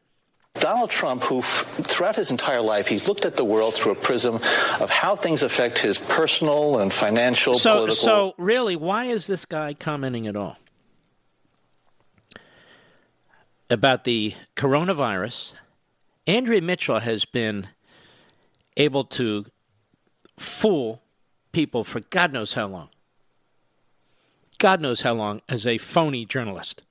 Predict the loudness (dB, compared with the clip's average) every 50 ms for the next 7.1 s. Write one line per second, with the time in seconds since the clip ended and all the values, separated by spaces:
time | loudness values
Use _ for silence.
0 | _ _ _ _ _ _ _ _ _ _ _ _ _ _ _ _ _ _ _ _
1 | _ _ _ -4 -4 0 0 0 0 2 4 4 4 4 2 0 -2 0 0 0
2 | 0 0 -2 -4 -2 -2 0 0 0 0 -2 -4 -6 -6 0 2 2 2 2 0
3 | -4 -2 -2 0 2 2 2 2 0 -2 -6 _ _ _ _ _ _ _ _ _
4 | _ _ -10 -10 -6 0 2 2 2 4 2 2 0 -2 -4 -14 -18 -20 _ _
5 | _ _ _ _ _ _ _ _ _ _ _ _ _ _ _ _ _ _ _ _
6 | -6 -2 2 2 2 2 2 4 4 4 4 2 0 0 -2 -2 -2 -4 -4 -6
7 | -8